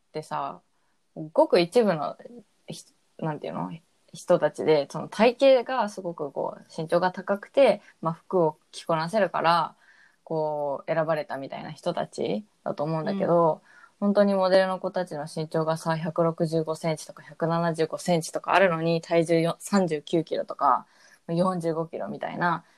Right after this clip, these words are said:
Speaker 1: ちょっと非現実的な体型をしてる中、なんか、
Speaker 2: うん。
Speaker 1: でも、さらにダイエ-、「今ここが気になるのでダイエットしてます」みたいな感じで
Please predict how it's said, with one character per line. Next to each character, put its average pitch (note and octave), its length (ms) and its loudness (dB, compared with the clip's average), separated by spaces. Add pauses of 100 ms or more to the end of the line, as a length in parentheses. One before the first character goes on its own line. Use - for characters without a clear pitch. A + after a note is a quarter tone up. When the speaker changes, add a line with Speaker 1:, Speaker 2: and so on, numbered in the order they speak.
Speaker 1:
ち - 60 -20
ょ - 0 -
っ - 40 -20
と F#3+ 100 6
非 A#3+ 220 0
現 E3+ 260 0
実 E3 240 -8
的 F3+ 240 -2
な F3 160 2
体 E3 320 -2
型 E3 140 2
を D#3+ 40 -8
し - 100 -12
て E3+ 140 0
る E3 80 -4
中、 D3 560 0 (520)
な G3 80 -2
ん F#3 40 -4
か、 D3 180 6
Speaker 2:
う F#3+ 60 -2
ん。 F3+ 300 -8 (880)
Speaker 1:
で A#3+ 80 6
も、 G3 360 4 (160)
さ A#3 160 2
ら A3+ 100 4
に E3+ 140 0
ダ F3 160 0
イ E3+ 60 -2
エ-、 D#3+ 160 -6
「今 F3 260 -2
こ D#3+ 120 -14
こ E3+ 120 -6
が E3+ 140 0
気 F3+ 100 -10
に F3 100 -4
な F3 160 -2
る D#3+ 60 -4
の C#3+ 100 -6
で E3 100 -4
ダ E3+ 100 2
イ D#3+ 40 0
エ D3+ 60 -2
ッ - 60 -8
ト - 120 -12
し - 80 -16
て - 100 -10
ま G3+ 200 2
す」 - 120 -14
み - 80 -8
た - 140 -10
い - 40 -16
な E3 80 -14
感 D#3 200 -6
じ D3+ 80 -10
で D3+ 100 -12